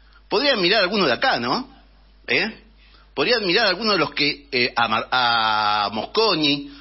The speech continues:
podría admirar a Pujato, que hizo, eh, la presencia, que empujó la presencia argentina en la, en la Antártida. Podría admirar,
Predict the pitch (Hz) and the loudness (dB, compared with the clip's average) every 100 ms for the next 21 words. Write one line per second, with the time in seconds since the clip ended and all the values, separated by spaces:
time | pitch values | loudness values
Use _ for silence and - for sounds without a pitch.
0 | - - - 127 151 143 139 131 127 127 | -20 -20 -4 0 2 0 -2 -2 0 2
1 | 139 139 123 120 - 202 175 - 139 151 | 2 2 0 -6 -2 0 -2 -2 -2 -2
2 | - - 107 110 113 127 113 107 - - | -14 -6 -4 -2 -2 0 0 -2 -6 -20
3 | - - 101 101 98 101 165 160 135 101 | -20 -4 -2 0 -2 -2 -2 0 -2 -2
4 | 98 101 165 170 117 113 127 113 113 - | -4 -6 0 0 0 -2 -2 -2 -2 -2
5 | 98 120 110 98 92 - 95 98 95 82 | -6 -4 -4 -2 -4 -4 -6 -4 -2 -2
6 | 95 113 202 143 123 131 135 135 - - | -2 0 0 0 -4 -2 0 0 -4 -20
7 | - - - - - - - 104 117 131 | -20 -20 -20 -20 -20 -20 -12 -2 -2 0
8 | 151 156 139 110 123 139 | 0 2 0 -2 0 0